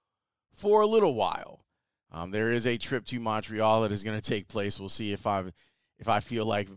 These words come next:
posting some stuff before then, but I'm gonna try and do shorter episodes more often, if that makes any sense. There are still gonna be interviews. I'm lining up a couple of them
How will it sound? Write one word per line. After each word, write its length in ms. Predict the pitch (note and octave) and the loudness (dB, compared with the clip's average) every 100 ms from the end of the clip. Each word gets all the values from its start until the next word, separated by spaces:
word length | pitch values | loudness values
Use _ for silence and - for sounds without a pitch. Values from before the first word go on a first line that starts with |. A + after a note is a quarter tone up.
| - - | -20 -6
posting 420 | C3 A#2 G#2+ F#2+ | -4 -4 -6 -10
some 220 | G2 G2+ | -10 -8
stuff 360 | - G2 F#2 - | -4 -2 -4 -6
before 360 | F#2+ C#3 C3 F#2 | -16 -6 -4 -4
then, 280 | D#2 D#2+ | -6 -10
but 320 | G2+ G2+ F#2 - _ _ _ _ _ _ _ _ _ _ _ _ _ _ _ _ _ _ _ _ _ _ | -4 -2 -2 -4 _ _ _ _ _ _ _ _ _ _ _ _ _ _ _ _ _ _ _ _ _ _
I'm 180 | D3 D3 | 0 0
gonna 260 | C#3+ F3 F3 | 2 2 0
try 400 | - - F3 E3 | -4 2 4 4
and 260 | D#3+ D3+ | 0 -6
do 680 | C3 D3+ D3+ D3 C#3 C3+ B2+ _ _ _ _ _ _ _ _ _ _ _ _ _ | -8 -6 -6 -6 -6 -8 -10 _ _ _ _ _ _ _ _ _ _ _ _ _
shorter 920 | - - - E3+ E3+ F3 F3 E3+ E3+ - _ | -6 -2 0 0 0 0 2 2 0 -4 _
episodes 680 | C3+ C#3 C3 B2+ A2+ A2 G2 | 0 0 -4 -2 -4 -6 -10
more 480 | G#2+ A2 A2 G#2+ - - | -10 -8 -4 -4 -6 -6
often, 420 | F2 E2+ - - _ _ _ _ _ _ _ _ | -6 -6 -10 -20 _ _ _ _ _ _ _ _
if 180 | F#2 - | -20 -4
that 260 | A2 G2 | -2 -2
makes 280 | G#2 F#2 - | -4 -10 -10
any 160 | F2+ - | -10 -10
sense. 340 | - - - | -10 -12 -12
There 240 | F2+ G#2+ A#2 | -4 2 6
are 160 | B2+ | 6
still 240 | B2+ C3+ A#2 | 4 -2 -2
gonna 160 | A2 | -6
be 180 | G2 G#2+ | -8 -8
interviews. 440 | A#2 A2 A2+ G#2+ | -8 -8 -8 -8
I'm 100 | G2+ | -6
lining 320 | G#2 A2 A2 G#2+ | -2 -2 -2 -6
up 120 | - | -6
a 40 | |
couple 320 | B2+ A#2 A#2+ | -4 -2 2
of 140 | A#2 A2 | 0 0
them 260 | A#2 A#2 | -6 -8